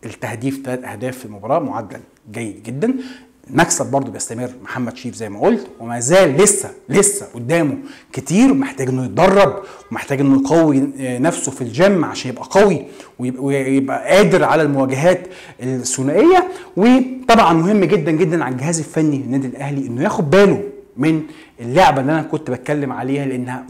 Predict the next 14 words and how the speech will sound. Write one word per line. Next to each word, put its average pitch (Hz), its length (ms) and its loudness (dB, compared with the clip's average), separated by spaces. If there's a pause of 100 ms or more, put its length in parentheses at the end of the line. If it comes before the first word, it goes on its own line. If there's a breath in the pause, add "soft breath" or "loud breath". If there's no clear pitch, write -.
طبعًا 139 300 0
اكيد 135 260 -10
في 127 260 -6
مباريات 123 360 -4
هتبقى 117 260 -12
اصعب 113 340 -4
من 113 80 -16
كده 131 200 -6
بكتير، 175 480 -4 (280 loud breath)
هيبقى 107 180 -14
النادي 151 180 -2
الاهلي 185 380 -4 (340)
المحاولات 135 880 0 (120)
اللي 143 280 -2